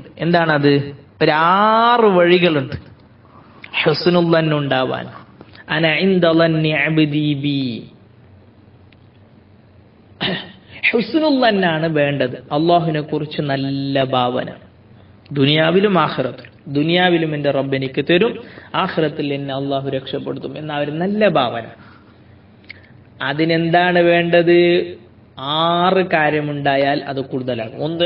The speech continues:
ഇൽമുൻ യദുല്ലുഹു അലൽ ആഖിറ, പരലോകത്തിനെ കുറിച്ചുള്ള അറിവ് കൂടുതലുണ്ടാവാം. പരലോകത്തിന്റെ അറിവ് കൂടുതൽ വേണം. പരലോകത്തിന്റെ അറിവ് കൂടുതൽ. നിങ്ങൾ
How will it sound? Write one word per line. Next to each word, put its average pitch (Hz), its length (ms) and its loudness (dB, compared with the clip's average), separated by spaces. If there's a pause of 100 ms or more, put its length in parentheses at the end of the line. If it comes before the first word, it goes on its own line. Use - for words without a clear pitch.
(160)
ഇൽമുൻ 240 500 0
യദുല്ലുഹു 190 760 2
അലൽ 160 320 0
ആഖിറ, 147 520 -2 (600)
പരലോകത്തിനെ 262 840 2
കുറിച്ചുള്ള 220 580 -2
അറിവ് 190 640 2 (640)
കൂടുതലുണ്ടാവാം. 143 1000 0 (280)
പരലോകത്തിന്റെ 233 800 4
അറിവ് 170 320 4
കൂടുതൽ 151 320 0
വേണം. 120 380 -6 (840)
പരലോകത്തിന്റെ 214 720 4
അറിവ് 180 340 4
കൂടുതൽ. 175 320 -2
നിങ്ങൾ 202 180 -4